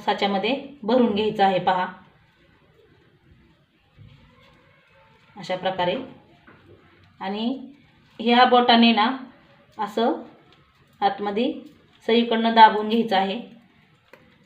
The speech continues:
प्रेस करून घ्यायचं आहे, म्हणजे ज्यावेळेस आपल्याला हे सारण भरायचं आहे ना,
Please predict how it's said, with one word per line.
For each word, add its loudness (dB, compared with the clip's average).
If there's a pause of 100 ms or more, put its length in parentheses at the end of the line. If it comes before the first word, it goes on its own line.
(340)
प्रेस -2
करून -2
घ्यायचं 2
आहे, 2 (680)
म्हणजे 0
ज्यावेळेस 2 (320)
आपल्याला 4
हे 2 (240)
सारण 2
भरायचं 0
आहे -2
ना, -4